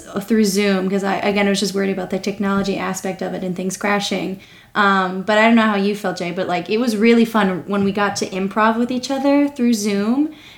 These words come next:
and really just, like, have fun with that, um, and find, like, little hidden gems, like, throughout the script. Um, it, it, it did feel organic to me because it was in real time. Even though I wasn't seeing your face, hearing your voice, I could still hear your energy and what you were bringing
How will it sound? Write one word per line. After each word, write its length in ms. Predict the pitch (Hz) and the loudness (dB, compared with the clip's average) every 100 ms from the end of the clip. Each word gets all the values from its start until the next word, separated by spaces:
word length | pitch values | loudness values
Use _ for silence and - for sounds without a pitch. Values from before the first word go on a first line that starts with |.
| - | -4
and 200 | 214 214 | 0 2
really 360 | 220 220 233 226 | 4 6 6 4
just, 500 | 220 208 202 - - | 2 -2 -2 -6 -4
like, 160 | 180 | -4
have 340 | - 220 214 214 | -2 2 2 2
fun 320 | - 196 208 | 0 0 2
with 140 | 233 233 | 2 2
that, 460 | 262 277 311 320 - - - - | 2 4 2 -2 -12 -20 -20 -6
um, 400 | 196 190 185 180 | -4 -2 -4 -4
and 120 | 196 | -4
find, 260 | 202 208 208 | 0 0 0
like, 140 | 190 | 0
little 160 | 208 202 | 2 2
hidden 340 | 196 208 196 | 2 2 2
gems, 460 | 190 185 185 180 175 | 0 -2 -2 -4 -6
like, 180 | 175 - | -8 -4
throughout 320 | 185 175 175 | -4 -2 -4
the 80 | 185 | -4
script. 580 | - 185 175 160 - - 190 | -4 -4 -4 -6 -10 -12 -8
Um, 400 | 185 - - - | -6 -6 -6 -6
it, 140 | 196 | -2
it, 200 | 202 214 | 2 4
it 140 | 214 202 | 2 2
did 200 | 277 233 | 2 2
feel 320 | - 240 202 | 2 4 4
organic 640 | 180 190 190 190 175 170 | 2 0 -2 -2 -2 -4
to 120 | - | -4
me 220 | 185 165 170 | -4 -4 -4
because 320 | 180 202 185 | -4 -2 -2
it 100 | 175 | -2
was 160 | 180 | -2
in 100 | 180 180 | -2 -4
real 180 | 180 170 | -4 -4
time. 300 | - 170 180 | -6 -4 -2
Even 180 | 180 | 0
though 80 | 196 | 0
I 80 | 185 | 2
wasn't 320 | 185 190 185 | 0 0 -2
seeing 260 | 180 190 185 | -2 -2 -2
your 120 | 180 | -4
face, 580 | 175 170 170 208 233 - - - - _ - | -4 -4 0 0 0 -6 -18 -20 -20 _ -2
hearing 320 | 214 233 214 | 4 6 6
your 100 | 202 | 2
voice, 400 | 196 190 185 180 | 2 2 0 0
I 80 | 185 | -4
could 180 | 190 175 | -4 -4
still 300 | - - 190 | -4 0 2
hear 240 | 190 196 | 2 0
your 160 | 185 175 | 2 -2
energy 340 | 185 175 - | -4 -6 -8
and 140 | 180 175 | -6 -6
what 140 | 180 | -4
you 180 | 180 190 | 0 2
were 120 | 185 | 0
bringing 580 | 175 165 - 156 147 | -2 -6 -8 -8 -10